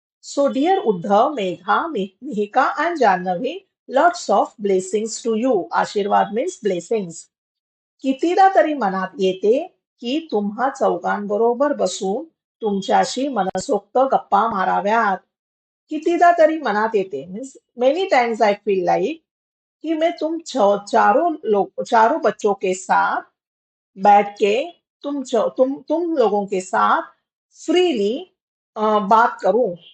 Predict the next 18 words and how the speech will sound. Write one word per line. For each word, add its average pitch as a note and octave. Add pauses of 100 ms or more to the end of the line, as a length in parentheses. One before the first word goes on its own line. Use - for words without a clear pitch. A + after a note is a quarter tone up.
(160)
okay? D#4+ (300)
I G3+
feel D4
like B3+ (120)
sitting A#3
you, B3 (200)
sitting C4
with C4
all C4+
four B3
of F#3+ (120)
you A3+
and B3
talking G#3+
freely. C4 (800)
मी B3+
माझे A#3
बालपण F#3+